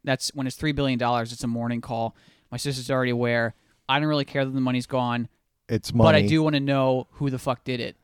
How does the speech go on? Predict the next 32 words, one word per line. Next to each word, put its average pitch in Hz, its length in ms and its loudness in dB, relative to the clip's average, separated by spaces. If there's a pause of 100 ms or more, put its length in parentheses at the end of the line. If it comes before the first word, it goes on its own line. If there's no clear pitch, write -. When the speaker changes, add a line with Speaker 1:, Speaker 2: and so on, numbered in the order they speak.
(180)
Speaker 2:
Yeah, 92 260 0
Speaker 1:
Um, 120 340 -4
Speaker 2:
'cause 117 140 2
they're 127 100 6
like, 113 260 4
"It's - 180 -6
not 131 200 4
like 117 180 2
we 117 100 2
can 113 140 -6
go 104 160 2
take 110 260 0
it 95 120 -4
back 101 240 -2
and 95 100 -4
take 98 220 -4
it 95 80 -10
from 95 200 -4
all 92 140 2
these 82 220 -4
charities. 98 480 2
Speaker 1:
Yeah, - 0 -
it - 60 -10
wouldn't - 160 -6
Speaker 2:
That 107 180 2
Speaker 1:
be - 40 2
a 104 40 2
Speaker 2:
will 98 40 2
be 98 140 2
Speaker 1:
good 98 100 -4
image. 101 300 2
Speaker 2:
bad. 98 140 -16